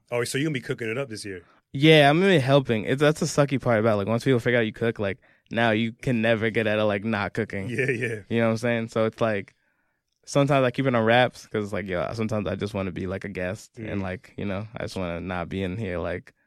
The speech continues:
Speaker 1: Slaving.
Speaker 2: slaving. 'Cause
Speaker 1: Yeah.
Speaker 2: sometimes people are like, "Oh, you do it. Like, you cut this stuff. You know, you went to school for it."
Speaker 1: Hmm.
Speaker 2: So, you know, like, uh, yeah.
Speaker 1: Okay. Well, like, you, there, okay, so we have, like,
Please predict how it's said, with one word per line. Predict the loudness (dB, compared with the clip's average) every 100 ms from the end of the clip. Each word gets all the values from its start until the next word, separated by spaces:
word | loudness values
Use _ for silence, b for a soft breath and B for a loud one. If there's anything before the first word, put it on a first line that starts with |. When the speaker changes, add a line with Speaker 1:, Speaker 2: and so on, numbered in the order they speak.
| _
Speaker 1:
Slaving. | -16 -10 -4 -4 -4 -14
Speaker 2:
slaving. | -4 0 0 -2 -8
'Cause | -6
Speaker 1:
Yeah. | -4
Speaker 2:
sometimes | -2 -2 -2 0
people | -2 -2
are | -2
like, | -2
"Oh, | 0 0
you | 0 -2
do | 0 0
it. | 0 0
Like, | -2 -4
you | -4 -6
cut | -6 -10 -2
this | -4
stuff. | -2 -4 -4
You | -2
know, | -2
you | -2
went | -2 -6
to |
school | -12 -4 -4
for | -4 -8 -8
it." | -10 _ _
Speaker 1:
Hmm. | -12
Speaker 2:
So, | -8
you | -6
know, | -4 -4
like, | -4 -6 -10 _ _ _ _ _ _ _
uh, | -4 -2 -2 -4 -4
yeah. | 0 0 0 -6 -14 _ _ _ _ _ -18
Speaker 1:
Okay. | -16 -14 -16 -16 _
Well, | -6 -6
like, | -4
you, | -8
there, | -4 -4 -4
okay, | -2
so | -2 0
we |
have, | 0
like, | 0